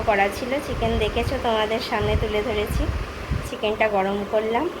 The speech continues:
আর হাজব্যান্ডের রাতের ভাত রাখা আছে, বললো এত গরমে ও আর রুটি খাবে না। আর আমার আর মেয়ের এই একটু আগে রুটি করে রান্নাঘর থেকে বেরিয়ে এলাম। এরপর রেডি টেডি হয়ে এখন যাচ্ছি একটু বাজারে।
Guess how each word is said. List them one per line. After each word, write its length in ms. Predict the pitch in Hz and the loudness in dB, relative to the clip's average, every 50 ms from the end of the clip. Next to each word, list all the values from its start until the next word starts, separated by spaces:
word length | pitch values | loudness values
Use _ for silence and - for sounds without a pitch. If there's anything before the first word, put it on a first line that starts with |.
| - - - - | -10 -10 -6 -4
আর 260 | 214 190 185 185 185 | 0 0 2 2 2
হাজব্যান্ডের 760 | 202 196 202 196 190 208 196 202 208 208 214 208 226 233 220 208 | 2 2 2 2 0 -2 -2 -2 0 0 0 0 0 0 2 2
রাতের 320 | 190 180 - - 214 208 196 | 2 2 2 0 -2 -2 2
ভাত 200 | 208 190 185 185 | 2 2 2 4
রাখা 280 | 190 190 180 - 214 202 | 2 0 2 2 2 2
আছে, 260 | 208 208 208 - 262 | 2 2 0 -2 -2
বললো 280 | 240 240 214 196 208 220 | 0 0 0 2 2 2
এত 280 | 208 196 - - 220 202 | 2 2 0 -2 -2 0
গরমে 460 | 208 196 190 190 196 202 214 233 247 254 - | 0 2 2 2 0 0 0 -2 -2 -4 -4
ও 140 | 202 190 190 | -2 0 2
আর 140 | 190 185 185 | 2 2 2
রুটি 320 | 190 190 190 - 220 202 190 | 0 -2 -4 -4 -6 -4 -2
খাবে 220 | - 190 185 196 190 | 0 0 0 0 0
না। 180 | 208 262 349 392 - - - - - - - - - - - - | 0 0 0 -2 -4 -8 -10 -10 -10 -10 -10 -10 -10 -6 -2 0
আর 120 | 202 196 | 2 2
আমার 360 | 196 196 202 202 196 202 202 | 4 2 2 2 2 2 4
আর 220 | 214 214 214 220 214 | 4 2 2 2 2
মেয়ের 260 | 196 196 202 233 339 - - - - - 240 | 2 2 2 0 0 -2 -4 -8 -10 -6 -4
এই 240 | 226 220 226 220 | -2 0 0 0
একটু 260 | 208 - - - - 220 | -2 -4 -4 0 2 4
আগে 320 | 202 185 175 220 254 254 | 4 4 4 2 0 0
রুটি 340 | 208 196 190 - - 220 214 - | 0 0 -2 -2 -2 -4 -2 0
করে 200 | - 202 202 247 | 0 2 2 4
রান্নাঘর 340 | 254 233 196 180 190 190 190 190 - | 4 2 2 0 0 -2 -2 -2 -2
থেকে 180 | 196 196 240 | -2 -2 -2
বেরিয়ে 340 | 220 190 185 180 180 180 170 | -2 -2 -2 -2 -2 -2 -2
এলাম। 200 | 170 170 180 190 - - - - - - - - - | -2 -2 -4 -4 -6 -6 -8 -8 -6 -6 -6 -4 -2
এরপর 320 | 208 196 190 - 226 226 | 0 0 2 4 4 4
রেডি 280 | 220 214 202 190 190 190 180 | 4 4 2 2 0 0 0
টেডি 240 | 220 208 208 226 240 | 0 0 0 -2 -2
হয়ে 180 | 233 233 220 254 | 0 2 2 2
এখন 440 | 294 262 220 - - 214 208 208 | 2 2 0 0 0 0 0 2
যাচ্ছি 380 | 208 190 180 - - - - 311 | 2 0 0 0 -4 -6 -6 -4
একটু 280 | 330 294 - - - 254 | -4 -4 -4 -4 0 2
বাজারে। 420 | 226 190 170 170 202 175 175 190 | 2 2 2 2 0 -2 0 -2